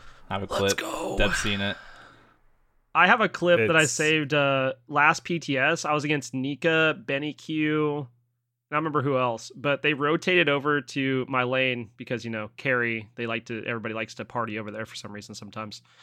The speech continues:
Speaker 3: Uh,
Speaker 2: Yeah.
Speaker 3: and I was Danzin Burrow, and I picked up a double, and on Nika's stream, he goes, "Yo, that guy's goated."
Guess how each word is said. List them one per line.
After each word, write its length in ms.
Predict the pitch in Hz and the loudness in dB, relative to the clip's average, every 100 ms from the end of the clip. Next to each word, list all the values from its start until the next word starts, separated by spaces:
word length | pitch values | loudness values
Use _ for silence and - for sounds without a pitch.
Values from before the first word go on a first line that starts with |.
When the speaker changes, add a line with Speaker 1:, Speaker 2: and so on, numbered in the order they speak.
| - - - - - | -20 -20 -20 -10 -2
Speaker 3:
Uh, 60 | |
Speaker 2:
Yeah. 120 | 117 - | -2 2
Speaker 3:
and 100 | 139 | 4
I 80 | |
was 160 | 180 139 | 6 4
Danzin 420 | 151 160 147 139 | 4 4 2 0
Burrow, 560 | 127 131 123 104 104 113 _ | 2 2 0 -2 -8 -12 _
and 140 | 135 131 | 0 2
I 80 | 127 | 2
picked 340 | - 151 - | 2 0 4
up 140 | 156 139 | 2 2
a 60 | |
double, 580 | 120 120 117 139 151 151 _ _ _ _ - | 0 -2 -2 0 -2 -4 _ _ _ _ 0
and 460 | 143 135 135 135 - - | 2 2 2 -2 -8 -6
on 180 | 139 147 | -2 2
Nika's 220 | 156 147 | 2 2
stream, 120 | 160 | 2
he 40 | 151 | 0
goes, 160 | 139 | 2
"Yo, 160 | 147 131 | 2 4
that 200 | 147 180 | 6 6
guy's 280 | 190 143 117 | 6 4 0
goated." 640 | - 147 160 147 110 98 | -4 2 4 4 0 -8